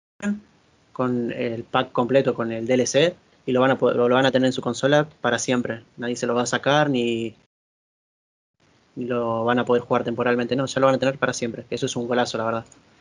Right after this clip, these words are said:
A mí que me gustó mucho el juego, poder jugar el, eh, poder jugarlo de vuelta incluso sería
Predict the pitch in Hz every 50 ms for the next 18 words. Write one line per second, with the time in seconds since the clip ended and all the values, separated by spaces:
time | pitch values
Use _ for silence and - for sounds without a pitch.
0 | _ _ _ _ _ _ _ - 120 123 131 127 139 131 127 123 123 117 113 -
1 | 135 135 135 123 - 135 123 - - 131 131 135 131 123 - 120 120 117 - -
2 | 123 120 117 113 - _ - - - - 123 120 120 - - - 139 175 180 170
3 | 180 180 185 185 151 120 127 156 160 170 135 120 147 151 - - 127 117 120 120
4 | 113